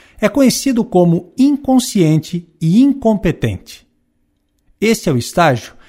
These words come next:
em que você ignora o comportamento e o hábito. Você não tem preparo algum. Isso se dá antes de você aprender a dirigir, por exemplo.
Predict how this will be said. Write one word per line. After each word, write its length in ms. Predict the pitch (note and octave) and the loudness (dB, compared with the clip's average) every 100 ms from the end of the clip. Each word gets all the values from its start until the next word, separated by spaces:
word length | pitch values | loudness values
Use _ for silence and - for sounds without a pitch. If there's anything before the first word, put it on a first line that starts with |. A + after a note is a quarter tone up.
| _ | _
em 80 | F#3+ | -2
que 120 | F3 | 0
você 340 | A#3+ A#3+ - D4 | 0 0 -2 -2
ignora 460 | A#3 F3+ D3+ C3+ | 0 2 2 0
o 60 | C3 | 0
comportamento 920 | E3+ D#3 G3+ F#3+ E3 C#3+ G3+ B3 A#3+ | 0 0 0 0 0 0 2 0 0
e 80 | B3 | 0
o 120 | F#3+ | 2
hábito. 420 | C3+ G#2 - - - _ _ _ _ _ _ _ - | 2 -2 -8 -18 -20 _ _ _ _ _ _ _ -4
Você 260 | A3 C#4+ | -2 2
não 140 | C4 A3 | 2 2
tem 180 | A#3+ | 0
preparo 640 | A#3 F3+ D3 - F#3+ G3 F#3 | -2 -2 -4 -6 -4 -2 0
algum. 400 | D#3+ A#2+ A#2+ E2 - _ _ _ _ _ _ _ - | 2 2 0 0 -8 _ _ _ _ _ _ _ -8
Isso 300 | C#3+ A#2 - | -6 -6 -8
se 160 | - D#3 | -4 0
dá 260 | F3+ F3+ - - - | 2 0 -4 -20 -2
antes 280 | C#4+ - A#3+ | 0 2 0
de 60 | A3+ | 0
você 280 | G3+ - | -2 -2
aprender 460 | A3 A3 F3 D#3 G3+ | -4 -2 -2 0 -2
a 60 | F3 | 0
dirigir, 580 | A3+ A3+ C3 C#3+ A#2+ | 0 0 0 0 0
por 140 | - A#2 | -2 -4
exemplo. 420 | G#2+ G#2 - | -6 -8 -14